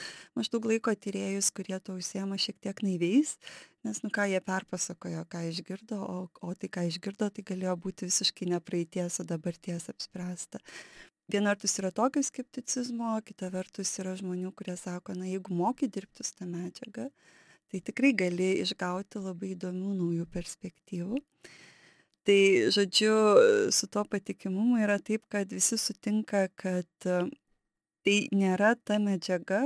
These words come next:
kurią tu galėtum tiesiog kopijuoti ir dėti, ar ne, atsiminimą, kad tai yra pasakojimas, kurį tu dar turi mokėti girdėti, taip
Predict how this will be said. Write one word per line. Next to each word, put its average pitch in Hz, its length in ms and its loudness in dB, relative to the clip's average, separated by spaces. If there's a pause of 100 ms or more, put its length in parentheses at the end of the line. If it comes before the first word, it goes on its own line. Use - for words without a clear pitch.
(140)
kurią 220 440 0
tu 214 80 -8
galėtum 196 580 -4
tiesiog 185 380 -6
kopijuoti 190 680 -6
ir 165 80 -8
dėti, 170 440 -6
ar 190 100 -14
ne, 175 140 -6
atsiminimą, 180 640 -10
kad - 200 -16
tai 202 180 0 (100)
yra 185 300 -2 (880)
pasakojimas, 214 800 0
kurį 202 240 -10
tu 196 160 -12
dar 185 200 -8
turi 190 280 -10
mokėti 175 560 -8
girdėti, 170 720 -8
taip - 160 -12